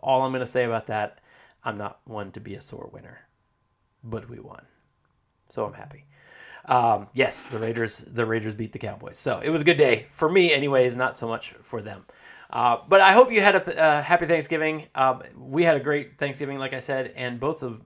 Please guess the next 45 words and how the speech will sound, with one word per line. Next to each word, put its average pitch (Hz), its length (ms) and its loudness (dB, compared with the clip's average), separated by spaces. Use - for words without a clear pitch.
my, 127 360 -4
my 131 220 -2
team 139 300 -10
and 131 160 -8
my 127 120 -6
wife's 123 240 -6
team, 117 180 -10
the 110 60 -10
Bears, 117 360 -2
both 131 200 -8
won. 147 220 -6
So 123 280 -4
it 120 100 -12
was 143 180 -4
a, 131 200 -2
uh, 120 160 -4
it 127 80 -14
was 127 100 -8
a 123 40 -12
good 127 120 -6
football 123 240 -12
day 107 140 -16
as - 100 -18
well. 85 180 -18
Great 202 340 4
things 202 180 0
coming 180 240 4
up. 170 260 2
I 135 80 0
have 147 240 0
an 139 120 -4
interview 170 540 0
that 143 200 -2
will 139 160 -4
actually 170 320 -2
drop 170 240 2
later 165 200 0
this 147 220 -6
week 160 280 -8
with, 139 480 2
uh, 110 380 -2
Elijah 143 340 -2
Muhammad, 165 480 0
or 123 160 -4
Easy 165 460 -2